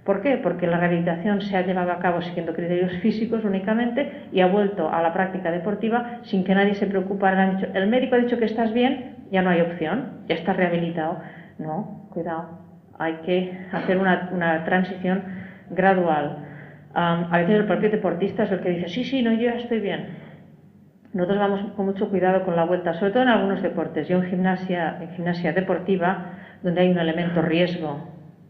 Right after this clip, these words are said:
el deportista que se ha lesionado en un cierto aparato, ah,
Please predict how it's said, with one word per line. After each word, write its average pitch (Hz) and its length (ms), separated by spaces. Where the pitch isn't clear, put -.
el 160 180
deportista 165 420
que - 80
se 180 140
ha 175 60
lesionado 170 680
en 170 180
un 180 100
cierto 170 280
aparato, 180 640
ah, 160 540